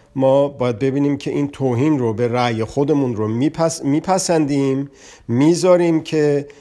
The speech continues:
اه، به ما ادامه بدن این توهین ها رو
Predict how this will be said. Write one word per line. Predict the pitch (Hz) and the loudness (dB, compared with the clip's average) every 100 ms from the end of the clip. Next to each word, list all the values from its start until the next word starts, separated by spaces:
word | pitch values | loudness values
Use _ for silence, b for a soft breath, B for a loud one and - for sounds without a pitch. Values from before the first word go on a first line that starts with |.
| B - | B -2
اه، | 123 | -2
به | 110 135 | 2 2
ما | 127 131 | 4 4
ادامه | 147 135 131 139 | 2 2 2 2
بدن | 131 127 131 | 0 0 0
این | 131 | -2
توهین | 127 131 117 117 | -4 -4 -2 -2
ها | 110 120 | -2 -2
رو | 117 120 | 0 -2